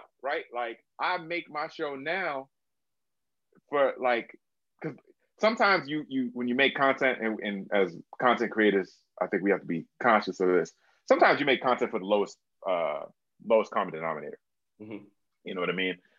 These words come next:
Speaker 1: Um, on the Soapbox, I have an episode about Malcolm X, right? I wasn't gonna start the episode with Malcolm Shab-, uh, uh, Malcolm Little was born, and, uh, it, it, no, because we, we, I'm not starting all the way down there. I'm,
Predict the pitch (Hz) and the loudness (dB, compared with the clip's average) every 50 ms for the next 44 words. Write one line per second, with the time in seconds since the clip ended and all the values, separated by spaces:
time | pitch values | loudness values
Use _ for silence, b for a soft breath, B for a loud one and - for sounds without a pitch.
0 | b b - 90 87 85 85 82 82 78 78 - - 90 87 85 - 85 85 85 | b b -4 -2 0 0 0 0 -2 -2 -4 -2 0 0 2 2 0 -2 -4 -4
1 | 90 90 - 120 117 - 110 98 - - 98 92 98 98 95 - - 101 92 87 | -6 0 2 2 4 4 4 4 4 4 4 6 6 4 2 2 2 2 2 4
2 | 82 85 78 76 87 87 85 - - 82 69 - - - _ _ _ _ _ - | 2 2 2 2 0 -2 -2 -2 -6 -8 -8 -8 -10 -14 _ _ _ _ _ -2
3 | 82 82 82 - - _ _ _ _ _ _ _ _ _ _ _ - - 180 202 | 0 0 0 0 -4 _ _ _ _ _ _ _ _ _ _ _ 2 4 6 6
4 | 202 196 151 120 131 127 123 113 113 98 82 107 101 95 87 82 - - 95 90 | 6 4 4 4 4 2 2 2 -2 -6 -6 -6 -6 -6 -6 -8 -6 -2 -2 -2
5 | 82 - - 78 82 78 - _ _ - 65 67 67 69 73 71 71 - - 101 | -2 -4 -6 -6 -6 -6 -8 _ _ -12 -10 -10 -10 -8 -8 -8 -8 -4 0 2
6 | 135 160 - - 104 87 - - 76 73 76 78 - - - 98 82 78 76 76 | 2 4 2 2 -2 -4 -4 -6 -4 -2 -2 -2 -2 0 2 2 2 2 2 0
7 | 73 - _ _ _ _ - 85 78 67 67 64 71 80 - 120 151 - - 76 | -2 -4 _ _ _ _ -4 -4 -2 -2 -4 -6 -8 -4 0 2 2 2 0 -4
8 | 76 76 76 76 73 - - 73 71 - - - 85 90 85 80 78 80 78 73 | -8 -8 -8 -8 -8 -8 -10 -12 -12 -12 -10 -8 -6 -4 -4 -4 -4 -4 -6 -8
9 | 71 65 73 71 67 - b b b b b b - 95 82 76 76 73 71 76 | -12 -16 -18 -18 -20 -20 b b b b b b 2 2 4 4 4 2 0 2
10 | 117 143 - 202 196 190 190 - b b b b - 143 170 214 214 - 95 80 | 4 4 4 6 6 4 4 2 b b b b -8 -2 2 4 4 4 4 2
11 | - 90 113 131 - 160 131 127 123 - _ _ _ - 127 151 170 - - - | -2 -4 -6 -2 2 2 2 2 0 -4 _ _ _ -4 -4 -4 -4 -6 -10 -12
12 | - 160 170 175 - - 165 196 208 - - - - - 160 139 120 127 120 117 | -10 -8 -6 -6 -2 -2 0 0 -2 -2 -6 -2 2 4 4 4 4 4 4 4
13 | 113 113 104 90 113 110 107 95 87 85 76 73 101 110 | 4 4 2 2 0 0 0 -2 -6 -10 -12 -12 -12 -12